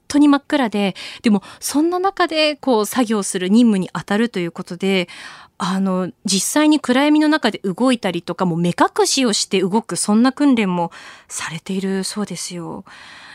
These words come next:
で、ワークショップの中では本当にその各国からたくさんこう質問も出ていて、もう質問が切れ目なく続々と、あの、寄せられるというふうな感じだったので、改めて、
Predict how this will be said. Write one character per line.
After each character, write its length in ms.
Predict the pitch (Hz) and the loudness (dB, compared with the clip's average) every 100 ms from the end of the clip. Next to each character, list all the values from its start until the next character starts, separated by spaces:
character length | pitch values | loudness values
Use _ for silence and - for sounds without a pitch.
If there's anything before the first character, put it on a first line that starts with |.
| - | -2
で、 180 | 202 | 0
ワ 160 | 190 196 | 4 2
ー 20 | |
ク 100 | 220 | 2
シ 120 | - | -2
ョ 20 | 285 | -4
ッ 20 | |
プ 140 | - | 0
の 100 | 240 | 0
中 260 | 220 214 202 | 0 0 -2
で 60 | |
は 100 | 185 | -2
本 220 | 170 262 302 | -4 -6 -8
当 220 | - 294 | -2 0
に 180 | 311 311 | 2 2
そ 120 | 311 | 2
の 80 | 277 | 2
各 400 | - 302 - 269 | 2 0 0 -6
国 140 | - | -4
か 100 | 214 | -6
ら 100 | 185 | -6
た 140 | - | -8
く 80 | 196 | -10
さ 160 | - 269 | -2 2
ん 100 | 269 | 2
こ 160 | 262 | 2
う 60 | 262 | 0
質 220 | - - | 0 2
問 260 | 254 262 247 | 4 6 6
も 260 | 254 262 - - - - | 6 4 0 -14 -8 0
出 160 | 247 | 2
て 140 | - 240 | 2 0
い 80 | |
て、 100 | 202 | 2
も 100 | 190 | -2
う 20 | 175 | -2
質 280 | - - 370 | -4 0 2
問 180 | 370 | 4
が 100 | 320 | 2
切 240 | 285 - 214 | 2 0 4
れ 120 | 240 | 6
目 120 | 381 | 6
な 140 | 349 214 | 4 4
く 160 | - | 0
続 340 | - 202 - 233 | -2 -4 -2 0
々 160 | 277 - - | 0 0 -2
と、 220 | 330 339 - - - - | 0 0 -2 -8 -8 -2
あ 180 | 233 254 | 4 6
の、 120 | 254 | 6
寄 140 | 226 | 6
せ 180 | 233 269 | 2 2
ら 140 | 262 262 | 2 4
れ 100 | 262 | 2
る 120 | 254 | 0
と 100 | 240 | -2
い 100 | 220 | -2
う 20 | |
ふ 80 | 208 | -2
う 20 | |
な 100 | 196 | -4
感 240 | - 202 | -4 -2
じ 120 | 202 208 | 0 -2
だ 80 | |
っ 80 | 202 | -4
た 120 | - | -4
の 120 | 185 175 | -6 -4
で、 100 | - | -4
改 360 | 190 226 277 370 | 0 0 0 -2
め 140 | 302 | -4
て、 400 | - 247 214 185 | -2 0 0 -2